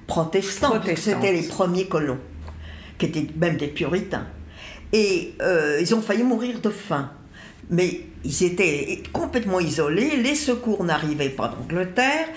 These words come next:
Speaker 1: ils avaient planté et il y a eu une première récolte. Et
Speaker 2: C'était quelle année, ça ?
Speaker 1: Thanksgiving, mille six cent vingt et un. C'était leur première récolte et pour remercier le Seigneur,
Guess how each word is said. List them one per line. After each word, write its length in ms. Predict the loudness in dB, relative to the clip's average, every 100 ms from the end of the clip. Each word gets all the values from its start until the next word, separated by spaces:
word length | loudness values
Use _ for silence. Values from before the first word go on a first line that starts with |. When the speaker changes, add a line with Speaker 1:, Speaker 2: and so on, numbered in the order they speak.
| -12 -4
Speaker 1:
ils 200 | 0 4
avaient 180 | 4 4
planté 480 | 2 -2 -2 0 0
et 300 | 0 0 0
il 60 | 2
y 60 |
a 60 | 0
eu 80 | 0
une 140 | -2
première 440 | -4 -2 0 0 -4
récolte. 720 | -6 -6 -4 -6 -6 -10 -14 -14 -14 -12 -10 0
Et 120 | 2 2
Speaker 2:
C'était 200 | 4 4
quelle 160 | 6 6
année, 360 | 4 4 4 4
ça ? 60 |
Speaker 1:
Thanksgiving, 360 | 2 2 0 -2 -6 -16 -16 -16 -8 0
mille 140 | 0
six 200 | 0 -2
cent 200 | 0 0
vingt 220 | 2 0 0
et 180 | 0 -2
un. 100 | -6 -12 -18 -8
C'était 280 | -2 0 2
leur 180 | 0 0
première 400 | 2 2 4 2
récolte 800 | 0 -2 2 2 2 -2 -8 -14 -18 -6 -2
et 80 |
pour 280 | 2 2 4
remercier 640 | 2 2 0 -4 0 2
le 120 | 2 0
Seigneur, 720 | 0 0 2 2 4 2